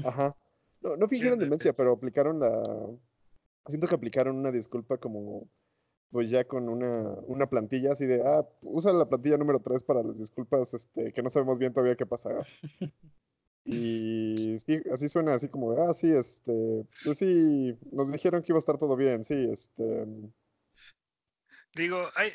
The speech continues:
Speaker 2: hay muchas cosas que pueden hacer para, para mejorar y, y procurar su imagen, este, pero principalmente el tiempo. Lo que sí es que el internet nunca va a olvidar <laughs> esto.
Speaker 3: No, no, no, no.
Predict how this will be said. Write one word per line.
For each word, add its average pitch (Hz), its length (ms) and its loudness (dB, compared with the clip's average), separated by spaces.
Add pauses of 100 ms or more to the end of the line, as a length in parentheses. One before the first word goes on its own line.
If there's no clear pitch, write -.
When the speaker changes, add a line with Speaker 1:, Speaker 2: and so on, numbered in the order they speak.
Speaker 2:
hay 214 140 0
muchas 240 320 -4
cosas 190 260 -6
que - 80 -12
pueden 160 260 -6
hacer 135 440 -6
para, 98 580 -16 (140)
para 113 160 -16
mejorar 117 600 -12
y, 113 140 -14 (540)
y 113 140 -16 (200)
procurar 131 460 -2
su 139 140 -4
imagen, 156 500 -8 (680)
este, 117 680 -6
pero 123 240 -8
principalmente 160 640 -2
el 139 100 -6
tiempo. 143 420 -6
Lo 135 140 -8
que - 120 0
sí 190 160 -2
es - 160 -6
que 160 100 -6
el 143 120 -6
internet 151 440 0
nunca 151 220 -14
va 135 140 -10
a - 20 -12
olvidar 123 340 -12
<laughs> - 0 -
esto. - 320 -4 (540)
Speaker 3:
No, 190 320 -2
no, 180 160 -2
no, 160 160 -6
no. 160 240 -6